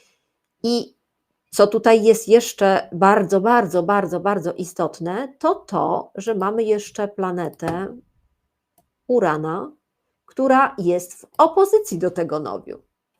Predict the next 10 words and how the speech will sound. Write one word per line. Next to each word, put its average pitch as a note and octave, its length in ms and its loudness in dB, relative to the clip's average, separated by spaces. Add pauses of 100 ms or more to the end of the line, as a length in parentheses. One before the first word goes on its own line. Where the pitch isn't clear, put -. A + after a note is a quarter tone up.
(300)
Y, F#3+ 180 4
Uran F#3+ 400 4
w F#3+ 60 0
opozycji G3+ 520 -2
do F3 140 -2
nowiu E3 360 -2
może A3+ 240 -2
nam G#3 160 -2
przynieść A#3+ 680 -4
nieoczekiwane G3 1300 -4